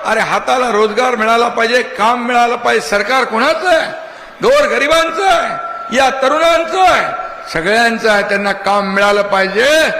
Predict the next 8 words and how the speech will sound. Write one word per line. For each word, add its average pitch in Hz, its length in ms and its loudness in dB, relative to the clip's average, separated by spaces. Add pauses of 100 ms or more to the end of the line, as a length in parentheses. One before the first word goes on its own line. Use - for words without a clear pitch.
(200)
ती 202 80 -4
देण्याची 190 480 -2
जबाबदारी 190 500 0
आमची 170 460 -4
आहे. - 340 -4 (420)
त्याचबरोबर 226 540 0
गायरान 226 460 0
जमिनीवर 233 720 2